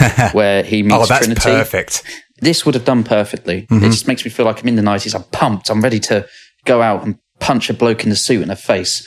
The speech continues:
Speaker 1: I mean, you've just
Speaker 2: And,
Speaker 1: summed up
Speaker 2: uh,
Speaker 1: Poppy right there. The, the, yeah,
Speaker 2: yeah.
Speaker 1: that Matrix
Speaker 2: Uh,
Speaker 1: scene,
Speaker 2: I'm
Speaker 1: that's
Speaker 2: gonna go
Speaker 1: it,
Speaker 2: have a
Speaker 1: isn't
Speaker 2: fight
Speaker 1: it?
Speaker 2: in the subway, uh,
Speaker 1: Yeah.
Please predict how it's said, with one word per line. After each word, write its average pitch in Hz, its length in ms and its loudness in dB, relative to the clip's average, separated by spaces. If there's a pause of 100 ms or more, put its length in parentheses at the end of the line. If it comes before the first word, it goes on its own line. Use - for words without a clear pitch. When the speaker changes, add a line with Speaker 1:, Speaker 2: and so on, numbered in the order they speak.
(120)
Speaker 1:
I 127 40 4
mean, 120 100 4
you've 131 100 2
just 101 200 2
Speaker 2:
And, 104 80 0
Speaker 1:
summed 98 120 0
up 92 60 0
Speaker 2:
uh, - 20 0
Speaker 1:
Poppy 98 200 -2
right 90 200 0
there. 87 260 -2
The, 110 140 0
the, 110 80 2
yeah, 107 100 4
Speaker 2:
yeah. 104 220 4
Speaker 1:
that 110 180 0
Matrix 110 400 0
Speaker 2:
Uh, 104 40 4
Speaker 1:
scene, 98 100 4 (140)
Speaker 2:
I'm 82 100 -10
Speaker 1:
that's 127 220 0
Speaker 2:
gonna - 20 2
go 127 100 2
Speaker 1:
it, 110 40 -2
Speaker 2:
have 107 100 -4
a - 40 -4
Speaker 1:
isn't 113 140 0
Speaker 2:
fight 117 140 0
Speaker 1:
it? - 40 -4
Speaker 2:
in 107 80 2
the 101 40 2
subway, 95 480 -2
uh, 95 640 -2
Speaker 1:
Yeah. 92 200 0